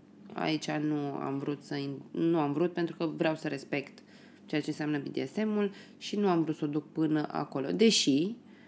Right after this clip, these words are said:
am fost surprinsă să primesc propuneri de la câțiva membri din comunitate care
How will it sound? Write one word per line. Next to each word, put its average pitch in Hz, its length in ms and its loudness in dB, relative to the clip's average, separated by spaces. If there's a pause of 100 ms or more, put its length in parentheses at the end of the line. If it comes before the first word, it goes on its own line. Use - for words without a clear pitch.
(260)
am 208 140 4
fost 220 160 2
surprinsă 196 800 0 (360)
să - 260 6 (960)
primesc 226 340 6
propuneri 190 800 6 (560)
de 180 260 4
la 175 300 4
câțiva 165 200 0
membri 156 280 2
din 139 140 -4
comunitate 151 680 -2
care 220 580 0